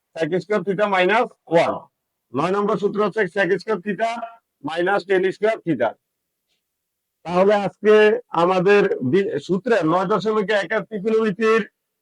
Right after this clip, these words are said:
সূত্রের দ্বিতীয় পর্ব শেষ হয়েছে। নয় দশমিক এক এর যে সূত্রগুলি আছে, সব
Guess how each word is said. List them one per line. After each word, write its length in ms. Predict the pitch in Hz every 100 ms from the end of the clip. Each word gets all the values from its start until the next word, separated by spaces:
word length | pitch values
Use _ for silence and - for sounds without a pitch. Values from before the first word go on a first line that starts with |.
| _ - 139
সূত্রের 580 | 160 147 196 214 208
দ্বিতীয় 360 | 180 202 196 240
পর্ব 300 | 226 214 214
শেষ 260 | 156 175 160
হয়েছে। 500 | 170 131 127 117 120
নয় 200 | 135 170
দশমিক 400 | 202 202 208 208
এক 180 | 196
এর 140 | 214 180
যে 120 | 202
সূত্রগুলি 480 | 165 139 185 196 220
আছে, 340 | 202 208 233
সব 200 | - 180